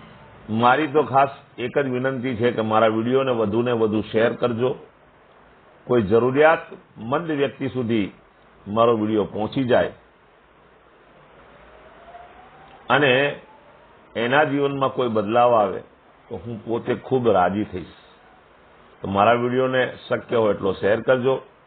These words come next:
ભગવાન આપ સૌનું ભલું કરે, બસ એ જ પ્રાર્થના સાથે નવા વીડિયોમાં ફરીથી મળીશ. આપ સૌને મારા જય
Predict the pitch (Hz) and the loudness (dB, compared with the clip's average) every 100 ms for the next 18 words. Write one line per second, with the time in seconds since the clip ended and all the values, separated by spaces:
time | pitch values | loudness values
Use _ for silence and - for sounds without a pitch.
0 | _ _ _ _ _ - 101 123 151 165 | _ _ _ _ _ -4 0 4 4 4
1 | 170 143 151 - 156 170 170 135 104 127 | 2 2 2 0 -2 -2 -2 -4 -2 -2
2 | 147 117 110 92 104 101 110 113 101 101 | 0 0 0 0 0 -2 -4 -4 -2 2
3 | 104 - 127 135 139 131 135 123 117 123 | 2 0 -2 0 2 2 0 0 2 2
4 | 123 123 120 120 95 120 127 135 127 127 | 2 -2 -2 -4 -2 -4 -4 -4 -4 -4
5 | 120 - - 98 - - 120 117 104 85 | -6 -10 -2 -2 0 -2 -2 -2 -2 -2
6 | 80 80 | -2 -4